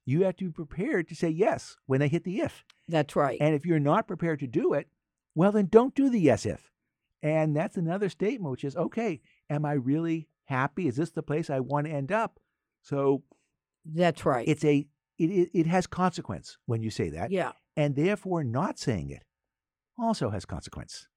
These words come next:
Speaker 2: Which is why, you know, one big takeaway, I think, Barry, is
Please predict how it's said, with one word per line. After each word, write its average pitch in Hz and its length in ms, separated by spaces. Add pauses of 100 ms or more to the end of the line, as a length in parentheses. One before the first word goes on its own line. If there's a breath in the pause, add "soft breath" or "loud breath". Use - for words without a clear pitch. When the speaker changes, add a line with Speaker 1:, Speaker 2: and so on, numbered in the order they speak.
(100)
Speaker 2:
Which 285 260
is 220 160
why, 180 1000 (140)
you 208 160
know, 165 320 (240)
one 247 400
big 196 300
takeaway, 135 760
I 170 120
think, 151 300
Barry, 139 560
is 147 380